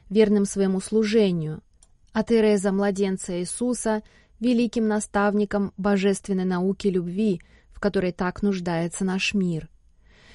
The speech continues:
Юбилей канонизации этих трёх подвижников побуждает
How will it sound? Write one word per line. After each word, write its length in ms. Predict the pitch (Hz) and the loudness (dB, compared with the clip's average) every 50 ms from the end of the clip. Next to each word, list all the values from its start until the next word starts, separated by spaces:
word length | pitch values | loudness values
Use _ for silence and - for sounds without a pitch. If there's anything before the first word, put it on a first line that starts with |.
| - - - - - _ - | -20 -20 -20 -20 -20 _ -4
Юбилей 420 | 208 208 202 240 220 233 233 220 | -2 0 2 4 4 4 4 4
канонизации 800 | - 233 220 220 220 226 214 208 226 220 214 - - - 208 196 | 2 2 2 4 4 4 4 4 4 2 2 0 0 2 4 4
этих 260 | 196 - 214 202 - | 4 2 -2 -6 -4
трёх 280 | - 208 208 202 - | 0 2 2 2 2
подвижников 840 | - 196 190 185 196 233 254 240 220 214 208 196 - 190 180 180 - | -2 -2 -2 0 0 0 0 0 2 0 0 0 0 -2 -4 -4 -6
побуждает 800 | - 180 170 180 190 185 175 175 185 185 185 180 175 - - | -8 -8 -4 -2 -2 -2 -2 -2 0 0 0 -2 -4 -6 -12